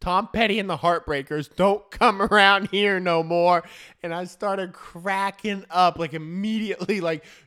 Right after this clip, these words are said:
dude, I could not believe M L B Network played that <laughs> right after he struck him out again. Like, bro, Bryce, just never come back to D C again. It was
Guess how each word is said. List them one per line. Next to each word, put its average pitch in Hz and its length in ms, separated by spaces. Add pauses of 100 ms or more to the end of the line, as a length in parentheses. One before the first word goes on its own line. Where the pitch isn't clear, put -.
(140)
dude, 160 240
I 131 140
could 151 300
not 185 380
believe 180 360
M 151 220
L 143 120
B 139 160
Network 131 400
played 139 260
that 131 240
<laughs> 170 140
right 240 180
after 196 300
he 170 140
struck 165 300
him 156 140
out 143 100
again. 143 220
Like, 123 180 (160)
bro, 113 300
Bryce, 104 460 (420)
just 147 180
never 160 300
come 143 220
back 127 220
to 127 60
D 117 200
C 110 240
again. 107 560
It 147 180
was - 260